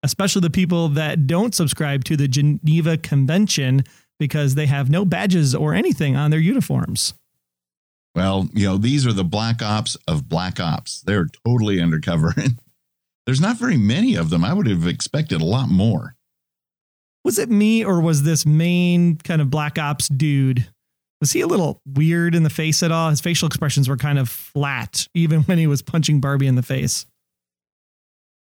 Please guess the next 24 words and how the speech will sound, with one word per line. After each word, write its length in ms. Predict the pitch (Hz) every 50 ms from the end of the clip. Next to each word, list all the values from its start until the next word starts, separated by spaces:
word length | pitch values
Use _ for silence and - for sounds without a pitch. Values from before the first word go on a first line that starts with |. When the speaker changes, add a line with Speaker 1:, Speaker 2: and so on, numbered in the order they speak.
| _ _ _ _ _ _
Speaker 2:
I'm 220 | - 135 190 214 226
not 180 | 247 220 180
sure 240 | 131 - - 165 170
how 160 | 160 160 147
to 140 | 139 143 139
describe 400 | 120 117 113 - - 120 113 98
it. 80 | 95 95
That 160 | 127 160 190
may 160 | 175 185 180
be 160 | 147 131 135
the 160 | 127 107 101 90
best 340 | 85 98 101 107 104 -
way, 220 | 110 110 104 90 82
but 180 | 78 101 107
there 160 | 87 117 131 147
was 220 | 151 151 139 123
something 380 | - 143 131 131 127 117 104 98
off. 260 | 95 92 82 78 -
This 180 | - 123 120
guy 180 | - - 120 123
did 200 | 127 117 107 101
not 240 | 113 117 113 - -
seem 320 | - - 117 113 110 107
like 220 | 104 101 101 95